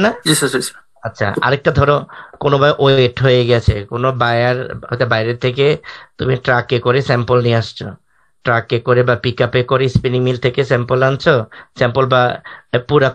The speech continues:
Speaker 1: কটনের lot নিয়ে আসছো ট্রাকে করে। মাঝখানে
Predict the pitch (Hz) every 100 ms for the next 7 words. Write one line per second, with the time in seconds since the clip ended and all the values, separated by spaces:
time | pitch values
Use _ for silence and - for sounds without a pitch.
0 | - 123 135 135 135 131 - 123 123 120
1 | 131 123 110 - - 123 120 110 104 120
2 | 110 - _ _ _ _ _ _ - 120
3 | 123 - 123 123